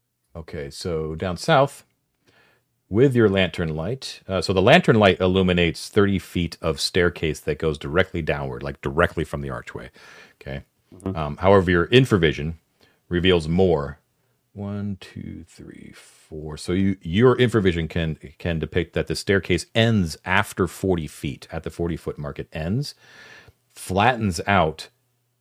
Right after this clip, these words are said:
Speaker 1: and heads in the just a slight, just slightly southwestwards, like, just off target from a direct south, uh, southern route. Uh, goes,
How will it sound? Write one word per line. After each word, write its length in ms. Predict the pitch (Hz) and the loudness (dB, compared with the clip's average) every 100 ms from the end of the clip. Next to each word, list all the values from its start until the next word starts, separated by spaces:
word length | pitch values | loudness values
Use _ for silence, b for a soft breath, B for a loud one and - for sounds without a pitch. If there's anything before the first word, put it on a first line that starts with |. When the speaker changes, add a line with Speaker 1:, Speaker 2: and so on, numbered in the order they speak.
| _ | _
Speaker 1:
and 180 | 90 82 | -4 -4
heads 340 | - 101 87 | 0 0 0
in 240 | - 98 92 | -4 -4 -2
the 240 | 90 85 _ _ _ _ | -2 -4 _ _ _ _
just 460 | - 104 160 156 - | -6 2 4 4 0
a 40 | |
slight, 640 | 104 - - 113 107 107 92 | -2 -2 -2 2 4 2 4
just 280 | 147 135 - | 6 6 2
slightly 720 | - 123 120 127 120 104 92 | -2 -4 0 2 2 0 -2
southwestwards, 960 | - 90 85 80 76 - 65 64 - | 2 2 2 -2 -4 -6 -14 -16 -14
like, 120 | 73 - | -16 -2
just 340 | - 107 - | 4 4 4
off 180 | 95 - | -2 -2
target 340 | - 78 78 | -4 -4 -4
from 200 | - 76 | -6 -6
a 60 | 71 | -8
direct 320 | 71 78 69 | -6 -8 -8
south, 320 | - 76 - _ _ _ | -8 -8 -10 _ _ _
uh, 240 | 80 73 73 b b b b b | -8 -8 -10 b b b b b
southern 420 | 90 80 78 73 _ _ _ _ | -4 -2 -4 -6 _ _ _ _
route. 360 | 90 78 87 - _ _ _ _ _ _ _ - | -2 0 -2 -8 _ _ _ _ _ _ _ -2
Uh, 420 | 90 76 73 65 - _ _ _ _ _ _ _ _ - | 0 0 -4 -8 -14 _ _ _ _ _ _ _ _ -2
goes, 320 | 98 92 | 0 0